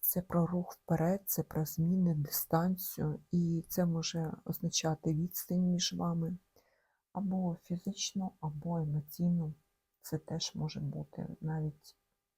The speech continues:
живете під одним дахом, можете бути в різних енергіях.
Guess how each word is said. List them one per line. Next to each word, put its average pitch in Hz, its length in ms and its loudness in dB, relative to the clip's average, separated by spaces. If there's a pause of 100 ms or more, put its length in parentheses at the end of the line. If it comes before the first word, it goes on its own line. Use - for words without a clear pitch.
(260)
живете 156 720 -4
під 147 220 -6
одним 156 400 0
дахом, 208 580 -2
можете 175 480 -6
бути 165 460 -4 (800)
в 151 200 2
різних 180 640 -2
енергіях. - 720 -10